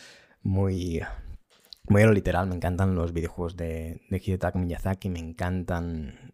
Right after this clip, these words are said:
los Souls en general. Eh, pero es verdad que la, en el caso de Final Fantasy quince, la natura-, del ju-, la naturaleza del juego no pedía eso. Por suerte, los D L Cs llegaron para arreglarlo bastante.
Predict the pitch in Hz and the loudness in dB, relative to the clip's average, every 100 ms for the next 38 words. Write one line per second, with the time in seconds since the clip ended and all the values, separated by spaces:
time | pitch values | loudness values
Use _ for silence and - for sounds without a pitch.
0 | - 82 - 95 101 90 82 - 87 87 | -8 -6 -2 0 2 0 -6 -6 -4 -4
1 | 113 - _ _ _ _ _ _ - 101 | -4 -8 _ _ _ _ _ _ -8 -6
2 | 101 101 - 104 117 123 110 113 - _ | -6 -6 -6 -2 2 2 2 -2 -6 _
3 | _ - - 82 60 62 _ _ - 73 | _ -20 -16 -14 -14 -18 _ _ -14 -12
4 | 80 85 - - 98 104 101 95 104 101 | -10 -10 -6 -4 -4 -2 -2 -2 -4 -4
5 | 98 101 101 113 101 90 104 98 104 113 | -4 -2 0 2 2 0 -2 0 0 0
6 | 110 - - - - - 95 101 113 110 | -2 -4 -20 -12 -8 -2 2 2 2 2
7 | 90 107 98 104 92 95 92 98 80 78 | 2 0 0 0 0 -2 -4 -6 -4 -4
8 | 104 - 85 101 - - - 120 113 107 | -4 -4 -8 -14 -10 -4 6 6 6 2
9 | 104 95 95 98 - 98 92 95 90 95 | 2 0 -2 -6 -6 -6 -6 -6 -2 -2
10 | 101 92 87 85 90 92 95 85 - 95 | -2 -4 -6 -6 -6 -4 -4 -8 -4 -2
11 | 87 - | -2 -6